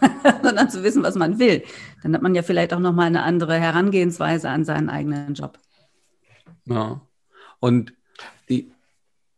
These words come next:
Speaker 2: und, und ist, ja, und dann auch zu wissen, au, wenn ich das will, dann darf ich ja was dafür tun.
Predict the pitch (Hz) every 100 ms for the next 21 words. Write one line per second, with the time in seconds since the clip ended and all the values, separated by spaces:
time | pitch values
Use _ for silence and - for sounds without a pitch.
0 | _ _ _ - 147 156 156 156 147 -
1 | - 131 226 131 131 131 - 131 180 151
2 | - 156 - 156 143 135 107 117 330 165
3 | 123 139 165 143 127 123 - 107 - -
4 | 139 110 143